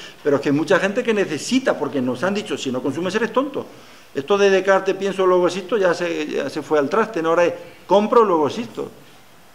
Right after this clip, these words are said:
¿Mm? Entonces, ahí hay, ahí hay mucho. Y esto de Richman, que a mí me, me, me gusta, claro, es como lo del eterno lactante, pero mucho más duro, ¿no?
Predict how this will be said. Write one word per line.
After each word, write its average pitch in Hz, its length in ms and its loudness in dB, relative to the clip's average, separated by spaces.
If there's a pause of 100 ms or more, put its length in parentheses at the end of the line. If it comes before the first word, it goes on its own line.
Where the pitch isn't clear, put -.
(140)
¿Mm? 131 160 -8 (420)
Entonces, 165 300 -2
ahí 160 220 2
hay, 220 340 2
ahí 208 180 2
hay 220 160 0
mucho. 185 600 -4 (920)
Y 165 60 0
esto 185 200 2
de 208 100 4
Richman, 214 480 -2
que 160 80 -6
a 151 60 -2
mí 185 140 -4
me, 165 180 -2
me, 131 300 -6 (220)
me 135 80 -4
gusta, 202 340 0
claro, 185 300 0 (1700)
es 180 100 -2
como 202 180 -2
lo 175 100 6
del 151 120 6
eterno 180 300 2
lactante, 185 460 2
pero 143 260 0
mucho 160 360 -2
más 170 260 0
duro, 196 300 -2
¿no? 185 200 -4